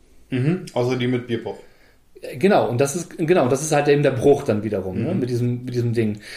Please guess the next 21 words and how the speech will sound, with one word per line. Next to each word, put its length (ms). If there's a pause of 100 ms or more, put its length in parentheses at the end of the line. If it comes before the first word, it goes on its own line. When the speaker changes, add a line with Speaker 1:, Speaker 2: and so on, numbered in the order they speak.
(300)
Speaker 2:
Und, 400
ähm, 460 (280)
da 200
ist 100
eben 160
groß 280
die 100
Frage, 400
wie 80
ist 160
das 100
Universum 460
aufgebaut 580
und, 380
äh, 240 (540)
wann 760 (480)
ist 260
es 140
gut, 260
sowas 240
einzusetzen? 720